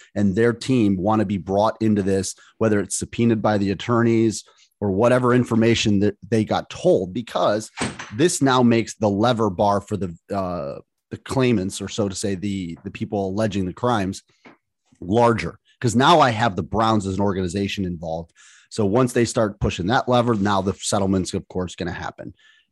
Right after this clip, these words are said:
Um, I thought Deshaun Watson could have come up with some better answers, to be honest with you. You know, when asked about the number of masseuses over the years, he kinda just divided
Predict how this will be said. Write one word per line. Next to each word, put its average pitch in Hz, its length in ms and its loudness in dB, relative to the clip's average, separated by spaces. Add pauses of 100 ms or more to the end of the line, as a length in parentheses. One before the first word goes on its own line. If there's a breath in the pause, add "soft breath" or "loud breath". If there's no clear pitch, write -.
Um, 87 480 -4 (320)
I 131 60 2
thought 131 160 4
Deshaun 127 320 4
Watson 110 420 2
could 107 160 -2
have 101 120 -4
come 101 120 0
up 98 140 0
with 98 80 -4
some 98 160 0
better 101 260 0
answers, 101 380 -4
to 98 80 -12
be 98 100 -2
honest 95 240 -2
with 104 80 -4
you. 110 180 2 (440 soft breath)
You 110 80 2
know, 104 100 4
when 107 140 2
asked 110 280 0
about 107 280 0
the 107 60 -2
number 104 300 2
of 92 80 -2
masseuses 98 560 -2
over 95 200 -2
the 92 120 -2
years, 101 320 -2
he 95 100 -10
kinda 101 200 -2
just 98 260 -8
divided 98 560 -2